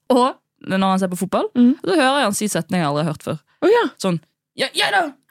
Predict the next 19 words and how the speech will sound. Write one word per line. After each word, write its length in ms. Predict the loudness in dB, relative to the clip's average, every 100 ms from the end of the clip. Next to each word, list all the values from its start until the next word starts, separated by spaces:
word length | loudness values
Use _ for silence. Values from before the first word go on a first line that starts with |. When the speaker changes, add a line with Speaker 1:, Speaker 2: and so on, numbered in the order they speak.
| -6
Speaker 1:
Altså, 160 | 0 2
det 20 |
er 80 | 2
aldri 160 | 2
mer 140 | 2 2
enn 100 | 4
det, 240 | 2 2
Speaker 2:
Nei. 100 | 2
Speaker 1:
men 80 | 4
det 80 | 4
er 100 | 2
liksom 160 | -2 -2
fortsatt 480 | -4 -2 -4 -4 -14 -6
en 120 | 0
måte 220 | 0 0 -2
for 80 | -2
han 140 | -2
å 60 | -2
uttrykke 640 | -2 -2 -2 0 0 0